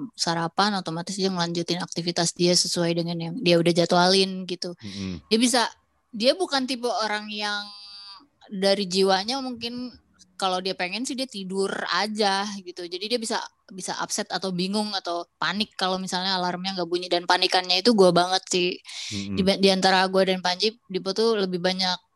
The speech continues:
Speaker 1: eh, sifat-sifatnya yang gua banget. Nah, salah satunya panikan gitu. Kalau misalnya tidak sesuai dengan apa yang udah di-plan dan planning itu kayak penting banget buat kami gitu. Kalau Shira tuh termasuk yang, em,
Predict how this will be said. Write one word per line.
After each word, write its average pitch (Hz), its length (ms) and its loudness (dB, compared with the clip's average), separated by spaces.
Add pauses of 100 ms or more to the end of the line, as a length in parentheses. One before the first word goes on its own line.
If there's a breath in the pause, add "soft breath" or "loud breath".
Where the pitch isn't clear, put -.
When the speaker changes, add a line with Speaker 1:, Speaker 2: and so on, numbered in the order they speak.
(140)
Speaker 1:
eh, 175 240 -4
sifat-sifatnya 180 640 -4
yang 190 80 -6
gua 175 160 -2
banget. 165 480 -6
Nah, 165 80 -4
salah 165 160 0
satunya 165 320 -2
panikan 170 480 -2
gitu. 175 160 -4
Kalau 180 160 -2
misalnya 175 480 4
tidak 196 320 4
sesuai 180 400 4
dengan 170 320 2
apa 170 160 0
yang 170 80 -4
udah 165 160 0
di-plan 170 240 -2
dan 165 160 -4
planning 170 400 0
itu 180 160 -2
kayak 170 240 -2
penting 156 240 -4
banget 156 320 -2
buat 156 240 0
kami 180 560 2
gitu. - 160 -4 (680 loud breath)
Kalau 190 320 4
Shira 208 480 2
tuh 294 160 -2
termasuk 220 640 -2
yang, 214 280 -2 (560)
em, 180 340 0